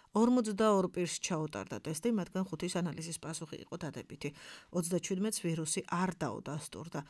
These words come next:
ბოლო ინფორმაციას ცხელების ცენტრის ხელმძღვანელი ციური აბულაძე მოგვაწვდის.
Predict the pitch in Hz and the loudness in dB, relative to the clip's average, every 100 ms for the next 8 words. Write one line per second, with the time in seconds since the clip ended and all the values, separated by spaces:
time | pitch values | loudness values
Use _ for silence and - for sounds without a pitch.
0 | - - - - 226 247 233 226 220 214 | -14 -18 -10 2 6 8 6 2 0 0
1 | 269 - 196 190 180 180 - 202 185 180 | -2 0 2 2 0 0 0 0 0 -2
2 | - 208 196 202 202 226 247 - 214 196 | 2 2 4 4 6 6 4 2 2 2
3 | 180 170 165 175 170 165 170 170 160 156 | 2 0 0 -2 -2 0 2 2 2 0
4 | 165 160 170 208 262 | -2 0 4 6 6